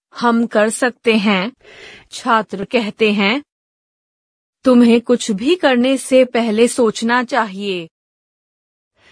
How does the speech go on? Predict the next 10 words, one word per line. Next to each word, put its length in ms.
तुम्हें 380
हमेशा 680
बड़े 300
पत्थरों 680
का 300
ध्यान 400
रखना 420
चाहिए, 680
ठीक 320
है?" 380